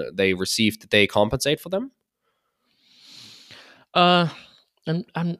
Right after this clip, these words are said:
Speaker 2: not quite sure what you're asking because I think it's also really hard to measure that. You know, like, um, you could,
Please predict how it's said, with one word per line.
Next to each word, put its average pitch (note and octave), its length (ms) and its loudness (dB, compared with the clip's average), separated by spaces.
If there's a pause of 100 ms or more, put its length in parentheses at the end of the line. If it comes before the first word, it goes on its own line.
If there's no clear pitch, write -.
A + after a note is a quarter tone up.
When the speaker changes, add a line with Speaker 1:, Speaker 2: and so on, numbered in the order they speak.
Speaker 2:
not E3 340 -2
quite D3+ 420 0
sure B2+ 840 0
what C3 180 -2
you're B2+ 140 -2
asking A#2+ 460 0
because A2 200 -2
I B2 120 4
think E3 180 -2
it's D#3+ 120 -4
also C3 240 0
really A#2 200 2
hard A2 280 0
to G2+ 180 -6 (220)
measure A2+ 340 -2
that. F2 240 -8 (300)
You A2 100 -6
know, G#2+ 100 -2
like, G#2 380 -4
um, A2 400 -6 (560)
you B2+ 320 4
could, A#2 640 0